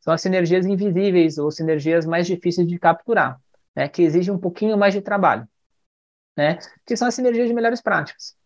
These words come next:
né, sinergias de, da gente poder fazer melhor o que as clínicas vêm fazendo, né? Então, fazer uma correlação aqui, vai, com, com futebol, que todo mundo gosta aqui, pra ficar fácil, né?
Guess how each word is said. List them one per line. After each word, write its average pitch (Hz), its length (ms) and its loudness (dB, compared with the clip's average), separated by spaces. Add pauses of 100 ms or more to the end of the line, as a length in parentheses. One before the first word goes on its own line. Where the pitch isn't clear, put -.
(100)
né, 160 220 2
sinergias 165 600 0 (440)
de, 170 440 0 (340)
da 139 80 6
gente 170 160 -2
poder 180 300 0
fazer 175 400 0
melhor 170 420 2
o 185 100 -8
que 196 300 -2
as 180 140 -2
clínicas 185 420 0
vêm 190 140 0
fazendo, 147 560 0
né? 143 240 0 (440)
Então, 226 200 0
fazer 226 180 2
uma 220 100 0
correlação 190 540 0
aqui, 160 300 0
vai, 156 240 0
com, 143 400 0
com 143 160 -6
futebol, 135 520 -2
que - 120 -20
todo 131 180 -2
mundo 131 220 -2
gosta 127 360 0
aqui, 127 160 -4
pra 131 160 -2
ficar 135 220 -2
fácil, 120 440 -4
né? 147 180 -4